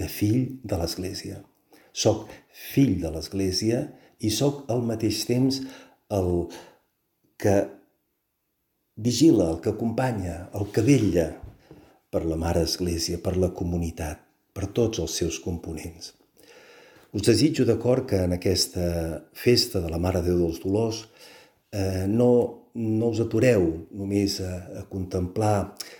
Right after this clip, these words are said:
la part, eh, devocional o pietística dels dolors de Maria, com també es feia tradicionalment, en processons i en actes devocionals, sinó que aneu més enllà, i que us deixeu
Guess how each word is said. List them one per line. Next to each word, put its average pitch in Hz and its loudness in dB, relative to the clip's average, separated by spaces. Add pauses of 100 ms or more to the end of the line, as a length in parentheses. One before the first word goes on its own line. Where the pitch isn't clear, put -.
(280)
la 92 -6
part, 98 -2
eh, 92 -2
devocional 98 4
o - 2
pietística 104 2
dels 87 -2
dolors 101 4
de 92 0
Maria, 101 4
com 87 -2
també 87 -2
es - -2
feia 90 2
tradicionalment, 98 2 (640)
en 92 -8
processons 98 0
i 85 0
en 85 2
actes 87 0 (240)
devocionals, 95 0 (580)
sinó 123 2
que 131 2
aneu 143 4
més 127 4
enllà, 92 2 (340)
i 110 -2
que 107 -2 (800)
us 107 -4 (720)
deixeu 135 4